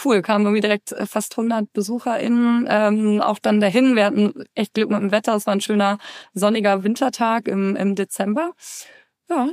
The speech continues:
und das, äh, das war wirklich, also cool. Wir haben uns irgendwie sofort alle ausgetauscht und wie finden wir das und wie machen wir das und was ist, könnten wir jetzt tun? Und ja, es ist so wirklich mit, mit den Vereinen dann gewachsen.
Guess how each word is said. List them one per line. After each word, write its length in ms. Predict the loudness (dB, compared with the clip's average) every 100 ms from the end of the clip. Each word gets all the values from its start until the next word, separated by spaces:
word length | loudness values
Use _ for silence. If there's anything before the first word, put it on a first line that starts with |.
| -4
und 200 | -4 -4
das, 220 | -6 -4
äh, 180 | -2 -2
das 180 | -2 0
war 320 | 2 4 2
wirklich, 420 | 0 -2 -4 -6 -4
also 160 | -4 0 2
cool. 100 | 4
Wir 80 |
haben 100 | 4
uns 100 | 2
irgendwie 160 | 2 2
sofort 340 | 0 2 2
alle 180 | 2 0
ausgetauscht 720 | 0 0 -4 -2 0 0 0
und 120 | 0 0
wie 100 | 0
finden 260 | 0 2
wir 80 | 0
das 220 | 0 0
und 160 | -2 0
wie 60 |
machen 340 | 2 2 2 0
wir 60 |
das 260 | 2 0 0
und 100 | -2
was 140 | -4 -4
ist, 200 | -10 -4
könnten 220 | -2 0
wir 80 | -2
jetzt 220 | -4 -8
tun? 380 | 0 2 2 2
Und 220 | -2 -6 -12 -16 -16 -4
ja, 100 | -2
es 100 | -2
ist 100 | -4
so 100 | -4
wirklich 280 | -4 -6 -2
mit, 340 | -2 -2 -14 -6
mit 240 | -4 -2 -2
den 120 | -2
Vereinen 420 | -2 -2 0 0
dann 180 | 0 -2
gewachsen. 640 | -4 -8 -8 -8 -6 -6